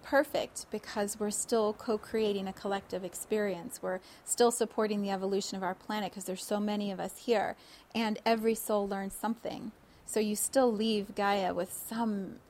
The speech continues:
advancement in your soul's evolution. It's not a waste of time. None of it is ever wasted.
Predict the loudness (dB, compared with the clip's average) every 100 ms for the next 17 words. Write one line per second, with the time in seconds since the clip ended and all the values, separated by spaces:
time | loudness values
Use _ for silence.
0 | -18 -6 -6 -4 -4 -4 -4 -4 -4 -6
1 | -8 -4 -2 0 -2 -4 0 0 0 -8
2 | -10 -14 -6 -6 -2 2 4 4 2 -2
3 | -6 -12 -6 -4 -4 -2 0 4 6 4
4 | 0 -2 -8 -2 0 2 0 0 -2 -8
5 | -10